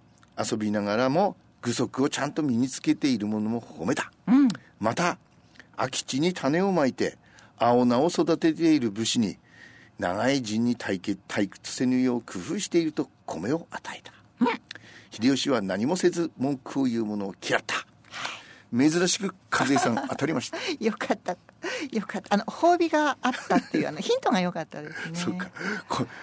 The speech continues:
Speaker 1: 次もっと難しいですよ。
Speaker 2: はい。はい。
Speaker 1: で、ほだ-、小田原北条攻めね。小田原北条氏が降伏します。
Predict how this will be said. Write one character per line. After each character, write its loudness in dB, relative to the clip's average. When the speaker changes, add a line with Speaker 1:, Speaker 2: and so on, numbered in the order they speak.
Speaker 1:
次 4
も 8
っ 2
と 4
難 4
し -2
い -6
で -4
す -8
よ。 -14
Speaker 2:
は -8
い。 -10
は -14
い。 -8
Speaker 1:
で、 4
ほ 4
だ-、 6
小 2
田 4
原 6
北 2
条 4
攻 4
め 2
ね。 0
小 0
田 6
原 4
北 0
条 2
氏 -4
が -2
降 2
伏 -8
し -4
ま -2
す。 -8